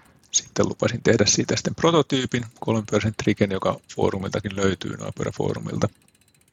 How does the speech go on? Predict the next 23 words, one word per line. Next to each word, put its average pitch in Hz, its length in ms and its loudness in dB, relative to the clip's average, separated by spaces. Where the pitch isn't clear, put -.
No, 104 200 -4
semmoinen 107 520 -8
tuli 107 160 -6
sitten 107 340 0
vuonna 107 640 2
kaksituhatta 107 680 0
neljätoista 107 880 6
rakennettua - 840 0
tammikuussa 123 600 -2
alkaen, 135 380 -4
muutama 113 360 -8
kuukausi - 400 -2
tuli - 160 -12
käyttöä - 440 0
aikaa 92 320 2
ja - 80 -2
sitten - 200 -8
testattiin - 480 2
ja - 60 4
todettiin, 117 360 -2
että - 140 -4
tästähän 117 320 0
voisi 117 240 -4